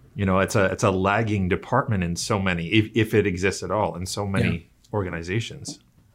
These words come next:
Speaker 2: You know, the right way, the, the thing where I've had success when I work with executives or I work with boards is to, to be willing to admit what they don't know and to just ask the questions and say, "Hi, I don't understand. Help me understand." And so what happens a lot of times is, is somebody says, "Well, I don't understand." And, and security gets translated to, "They don't care."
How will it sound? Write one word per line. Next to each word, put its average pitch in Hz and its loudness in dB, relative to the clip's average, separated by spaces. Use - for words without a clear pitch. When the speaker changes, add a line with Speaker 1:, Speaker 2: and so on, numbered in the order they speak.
Speaker 2:
You 240 2
know, 226 6
the 214 6
right 220 6
way, 240 6
the, 160 -2
the 160 4
thing 233 6
where 175 8
I've 151 6
had 120 8
success 107 0
when 110 2
I - 4
work 131 4
with 123 4
executives 117 4
or 117 6
I 110 6
work 107 2
with 104 -4
boards 104 0
is 127 6
to, 123 6
to 165 4
be 147 10
willing 151 8
to 170 4
admit 127 6
what 147 2
they 120 6
don't 113 6
know 110 4
and 131 2
to 143 6
just 139 2
ask 135 4
the 156 0
questions - 0
and 120 2
say, 123 4
"Hi, 131 8
I - 4
don't 131 8
understand. 110 4
Help 107 0
me 104 0
understand." 98 -2
And 127 4
so 170 6
what 151 8
happens 190 6
a - 8
lot 143 8
of 127 4
times 120 6
is, 117 4
is 127 4
somebody 165 6
says, 139 4
"Well, 147 8
I 151 6
don't 147 8
understand." 123 6
And, 123 2
and 120 2
security 165 4
gets 139 2
translated 127 4
to, 117 2
"They 139 6
don't 123 4
care." 101 -2